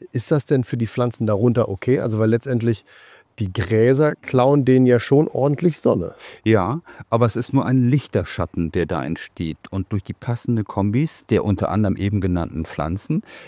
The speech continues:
Speaker 2: entsteht etwas ganz Besonderes. Die können das gut ab und die unterschiedlichen Blatt- und Blütenstrukturen schaffen zusätzlich Spannung.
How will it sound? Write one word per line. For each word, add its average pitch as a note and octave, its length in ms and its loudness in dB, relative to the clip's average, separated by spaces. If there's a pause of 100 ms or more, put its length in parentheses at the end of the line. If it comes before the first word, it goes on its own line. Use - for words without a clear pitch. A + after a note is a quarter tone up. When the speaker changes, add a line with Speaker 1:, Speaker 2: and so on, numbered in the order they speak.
(160)
Speaker 2:
entsteht A#2 720 0 (380)
etwas A2 500 -2 (220)
ganz G#2 280 4
Besonderes. G#2+ 540 0
Die - 80 -4
können B2 240 2
das G#2 240 0
gut G2+ 260 -2
ab - 320 0 (380)
und G2+ 160 0
die - 60 0
unterschiedlichen A#2 800 2
Blatt- F#2+ 260 4
und D#2 220 -2
Blütenstrukturen B2 960 0
schaffen B2 340 -2
zusätzlich A#2+ 580 -6
Spannung. F2+ 440 -2